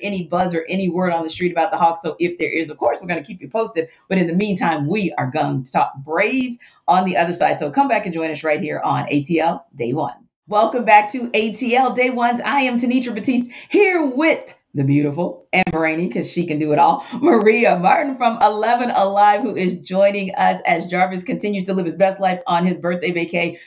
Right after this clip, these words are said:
So can't wait to talk to you guys <laughs> about that on the other side. And listen, thank you guys so much for rocking with us, because guess what? You guys are the reason that we just hit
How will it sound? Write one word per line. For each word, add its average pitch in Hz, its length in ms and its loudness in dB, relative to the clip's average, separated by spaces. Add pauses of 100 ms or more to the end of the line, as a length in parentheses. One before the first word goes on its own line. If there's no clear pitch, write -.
So 165 180 0
can't 208 220 0
wait 226 160 4
to 185 60 -8
talk 202 260 4
to 202 60 -12
you 202 180 -8
guys 233 240 0
<laughs> - 0 -
about - 380 -2 (160)
that 202 260 -2 (340)
on 214 220 4
the 208 160 -10
other 247 300 2
side. 262 340 2
And 320 120 -2
listen, 359 320 -4
thank 320 260 0
you 302 100 0
guys 240 320 -2
so 240 160 -4
much 233 180 -2
for 208 140 -6
rocking 233 340 2
with 202 160 -2
us, 202 160 2
because 240 300 -2
guess 311 320 0
what? 294 400 0 (300)
You 339 260 4
guys 277 340 4
are 240 80 0
the 233 120 -2
reason 247 300 -2
that 208 140 0
we 208 140 -2
just 208 640 0 (180)
hit 175 360 -4